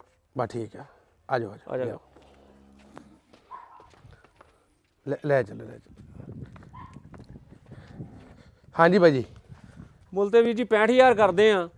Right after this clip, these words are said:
Speaker 1: ਹਾਂਜੀ, ਹਾਂਜੀ।
Speaker 2: ਤਾਂ ਸੱਠ ਹਜ਼ਾਰ ਦੀ ਪਹਿਲੇ ਵੀਡੀਓ ਦੋ ਛੋੜ ਕਰ ਦਾਂਗੇ।
Speaker 1: ਅਠਵੰਜਾ ਹਜ਼ਾਰ ਦੀ।
Speaker 2: ਹਾਂਜੀ,
Speaker 1: ਚਲੋ,
Speaker 2: ਅਠਵੰਜਾ ਹਜ਼ਾਰ
Speaker 1: ਠੀਕ ਆ,
Speaker 2: ਦੀ।
Speaker 1: ਆ ਜਾਓ ਬਸ, ਆ ਜਾਓ।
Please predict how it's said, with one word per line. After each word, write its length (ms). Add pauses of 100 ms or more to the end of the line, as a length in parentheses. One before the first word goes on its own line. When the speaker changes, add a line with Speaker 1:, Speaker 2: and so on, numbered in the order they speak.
(100)
Speaker 1:
ਹਾਂਜੀ, 180
ਹਾਂਜੀ। 200 (380)
Speaker 2:
ਤਾਂ 100
ਸੱਠ 300
ਹਜ਼ਾਰ 260
ਦੀ 100
ਪਹਿਲੇ 300
ਵੀਡੀਓ 240
ਦੋ 280
ਛੋੜ 260
ਕਰ 200
ਦਾਂਗੇ। 200
Speaker 1:
ਅਠਵੰਜਾ 240
ਹਜ਼ਾਰ 240
ਦੀ। 80
Speaker 2:
ਹਾਂਜੀ, 200
Speaker 1:
ਚਲੋ, 120
Speaker 2:
ਅਠਵੰਜਾ 220
ਹਜ਼ਾਰ 220
Speaker 1:
ਠੀਕ 100
ਆ, 20
Speaker 2:
ਦੀ। 80
Speaker 1:
ਆ 100
ਜਾਓ 120
ਬਸ, 80 (160)
ਆ 120
ਜਾਓ। 80